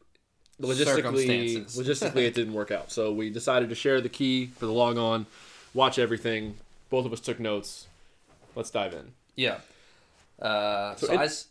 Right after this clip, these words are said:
Speaker 1: open class.
Speaker 2: independent open. I, oh, I did see some of Scholastic Open, but good for those kids,
Speaker 1: There's only
Speaker 2: but I
Speaker 1: one
Speaker 2: don't remember
Speaker 1: Scholastic
Speaker 2: anything.
Speaker 1: group that we're gonna talk about, really, and we'll get to them later.
Speaker 2: Yeah. Uh, no, I, I'll talk about some of the other ones. But anyway, independent open. So at that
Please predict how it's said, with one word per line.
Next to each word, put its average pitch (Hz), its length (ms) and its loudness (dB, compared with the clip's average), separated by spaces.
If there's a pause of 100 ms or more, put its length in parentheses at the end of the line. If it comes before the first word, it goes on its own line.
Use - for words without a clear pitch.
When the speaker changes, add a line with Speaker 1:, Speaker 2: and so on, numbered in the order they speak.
(100)
Speaker 1:
open 151 220 6
class. 104 320 -8
Speaker 2:
independent 131 380 -4
open. 107 480 -4
I, 117 160 -2
oh, 143 140 2
I 139 100 6
did 156 120 0
see 156 120 -6
some 131 160 -6
of 107 60 -8
Scholastic 104 400 -6
Open, 101 260 -6
but 98 340 -6 (680)
good 131 160 -6
for 131 100 -6
those 113 180 -2
kids, 147 80 -2
Speaker 1:
There's 156 120 4
only 196 180 6
Speaker 2:
but 151 60 8
I - 40 6
Speaker 1:
one 151 80 6
Speaker 2:
don't - 80 0
remember 151 180 4
Speaker 1:
Scholastic 123 220 4
Speaker 2:
anything. 117 160 -2
Speaker 1:
group 113 140 0
that 107 140 -2
we're 113 60 -4
gonna 107 180 -8
talk 104 200 -2
about, 104 240 -4
really, 104 340 -4
and 104 160 -8
we'll 120 100 -2
get 117 120 0
to 110 80 -10
them 104 140 -8
later. 85 240 -10 (560)
Speaker 2:
Yeah. 120 360 -4 (400)
Uh, 113 520 0 (440)
no, 151 160 0
I, 151 300 -2
I'll 185 160 2
talk 165 140 0
about 110 180 -4
some 110 100 -14
of 101 60 -10
the 101 60 -8
other 95 80 -10
ones. 104 120 -18
But 139 340 6
anyway, 107 300 -4 (360)
independent 151 440 -2
open. 127 360 0
So 123 220 2
at 131 220 0
that 135 220 2